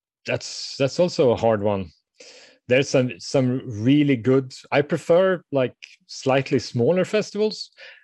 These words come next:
and I really like it when it's more of a, a variety.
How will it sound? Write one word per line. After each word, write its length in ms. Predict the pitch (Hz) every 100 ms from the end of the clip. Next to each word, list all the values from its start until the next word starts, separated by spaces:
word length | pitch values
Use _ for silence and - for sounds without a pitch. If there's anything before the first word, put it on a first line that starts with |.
| _ -
and 340 | 127 123 120 -
I 120 | 131
really 340 | 123 139 143
like 260 | 131 139 -
it 140 | 127
when 180 | 113 131
it's 320 | 120 - - -
more 280 | 123 127
of 120 | 123 110
a, 300 | 113 104 95 _ _ _
a 80 | 123
variety. 960 | 95 104 107 107 143 180 - 202 208